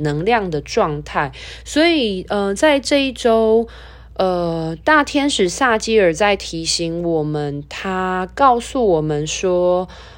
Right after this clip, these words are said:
留意一下最近有没有什么让你最，呃，很在乎或很挂心的事情。那他提醒着我们要学习聆听。他说，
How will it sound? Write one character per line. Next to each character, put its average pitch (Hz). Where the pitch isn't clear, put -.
留 214
意 285
一 233
下 240
最 233
近 214
有 160
没 180
有 226
什 175
么 151
让 180
你 147
最， 196
呃， 151
很 147
在 226
乎 170
或 202
很 156
挂 214
心 185
的 165
事 190
情。 139
那 247
他 247
提 185
醒 165
着 151
我 147
们 143
要 196
学 156
习 151
聆 151
听。 202
他 311
说， 302